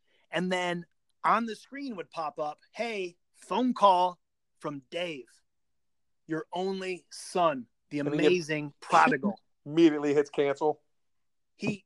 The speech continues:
Speaker 1: then goes to his phone or tries to find his phone to answer it, as opposed to hitting the button on the iPad to just simply talk.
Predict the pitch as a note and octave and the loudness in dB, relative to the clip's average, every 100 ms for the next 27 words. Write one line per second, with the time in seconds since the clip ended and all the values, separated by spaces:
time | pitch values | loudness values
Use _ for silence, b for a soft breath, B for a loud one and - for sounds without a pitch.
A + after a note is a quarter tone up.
0 | _ E3+ A3 A3 F#3+ F#3+ F#3 - F#3+ E3+ | _ -2 -2 -2 -4 -2 -2 -4 -4 -4
1 | E3 - _ B3 A3+ D3+ C#3 D#3 _ _ | -8 -14 _ -2 -2 -4 -8 -16 _ _
2 | - - - D#3 D#3 _ _ - G3 G3 | -16 -14 -8 -8 -8 _ _ -6 -2 -2
3 | F3 F#3+ F3+ D#3+ - B3+ G#3 E3+ D#3 E3+ | -4 -4 -4 -6 -2 0 0 -2 -8 -14
4 | - F#3 G3+ - B2+ A2+ - _ _ E3 | -10 -8 -8 -10 -12 -12 -16 _ _ -2
5 | D#3+ E3 G#3 A3 - E3+ D3+ - _ _ | -2 0 2 2 0 -2 -2 -6 _ _
6 | - A3+ G#3+ F#3+ D#3+ C3+ G#3 G3 F3+ E3 | -2 0 -2 -4 -6 2 4 4 0 -8
7 | - E3 D3+ D3+ E3 G3 - C#3+ A#2+ - | -4 -4 -4 0 0 0 -2 -6 -6 -12
8 | _ _ - _ _ _ _ _ _ _ | _ _ -20 _ _ _ _ _ _ _
9 | _ _ _ _ C#3+ D#3 - D#3 D3+ C3+ | _ _ _ _ -8 -8 -6 -8 -6 -8
10 | - D#3+ | 0 0